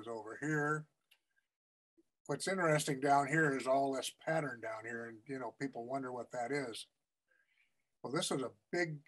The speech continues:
uh, lumber yard, and this is how they were unloading cars, and then I guess that made the different paths for bringing lumber into the actual mill itself or storage unit. And, uh,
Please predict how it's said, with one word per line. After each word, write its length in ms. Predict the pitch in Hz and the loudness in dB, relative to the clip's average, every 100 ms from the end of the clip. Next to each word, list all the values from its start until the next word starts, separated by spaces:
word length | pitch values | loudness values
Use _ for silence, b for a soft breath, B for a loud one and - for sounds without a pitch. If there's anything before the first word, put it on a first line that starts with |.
| _ _ _ - - | _ _ _ -14 -8
uh, 260 | 120 117 | -6 -2
lumber 320 | 143 175 147 123 | 2 2 2 -4
yard, 460 | 113 107 110 120 - _ _ _ _ _ _ | -6 -8 -8 -10 -14 _ _ _ _ _ _
and 580 | 127 117 117 117 117 117 110 _ - | -10 -8 -6 -6 -6 -10 -16 _ -6
this 180 | 156 | -4
is 160 | 147 131 | -4 -4
how 220 | - 131 131 | 0 0 0
they 200 | 127 123 | -4 -4
were 320 | 120 117 127 - | -4 -6 -6 -4
unloading 500 | 139 135 147 139 131 _ _ _ _ _ - | -2 0 2 0 -4 _ _ _ _ _ 0
cars, 480 | 156 135 127 135 117 | 4 4 2 0 -2
and 160 | 113 | -8
then 160 | 120 120 | -12 -8
I 100 | 117 | -8
guess 240 | 117 127 - | -6 -6 -4
that 160 | 123 120 | -4 -6
made 240 | 135 131 117 | -8 -6 -6
the 80 | 117 | -6
different 320 | 131 131 113 - | -6 -6 -8 -2
paths 400 | 135 131 117 - | 0 0 -2 -8
for 160 | 113 107 b b b b b - | -12 -14 b b b b b -10
bringing 440 | 131 131 120 113 107 _ _ - | -4 -4 -4 -10 -14 _ _ -8
lumber 320 | 139 139 127 131 | -4 -2 -2 -4
into 240 | 127 127 | -4 -6
the 300 | 113 117 113 | -6 -6 -4
actual 360 | 127 120 - 113 120 | -4 -4 -8 -10 -6
mill 220 | 135 127 | -6 -4
itself 460 | 120 - 147 120 - b b b _ _ _ _ _ _ - _ - | -6 -2 -2 -2 -8 b b b _ _ _ _ _ _ -20 _ -10
or 140 | 123 | -8
storage 480 | - - 147 139 117 | -4 0 2 2 0
unit. 240 | 123 120 131 | -6 -8 -8
And, 340 | 117 117 117 | -8 -10 -12
uh, 440 | 117 113 113 113 | -8 -4 -4 -4